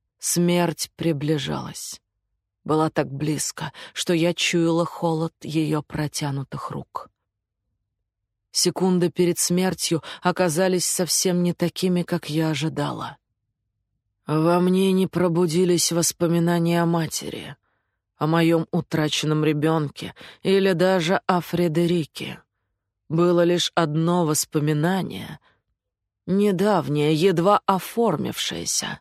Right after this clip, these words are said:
Малышка Элайза, впервые появившаяся у меня на пороге в своем потертом плаще, в жалком подобии шляпки, но с такими юными, свежими щеками,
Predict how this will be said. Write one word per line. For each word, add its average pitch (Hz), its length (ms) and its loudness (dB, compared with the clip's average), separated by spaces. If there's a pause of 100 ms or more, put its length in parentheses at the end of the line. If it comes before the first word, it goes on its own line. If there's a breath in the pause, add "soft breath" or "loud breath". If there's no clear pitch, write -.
(760)
Малышка 160 600 0
Элайза, 160 560 -2 (240 loud breath)
впервые 190 640 2
появившаяся 185 960 0
у 165 60 2
меня 165 260 2
на 175 140 0
пороге 156 460 0
в 139 40 -8
своем 156 520 0
потертом 160 640 -4
плаще, 151 640 -2 (340 loud breath)
в 165 80 -2
жалком 180 400 2
подобии 170 440 0
шляпки, 180 680 -2 (240 loud breath)
но 190 140 0
с - 100 -4
такими 180 400 0
юными, 165 600 0
свежими 147 640 -2
щеками, 151 760 -4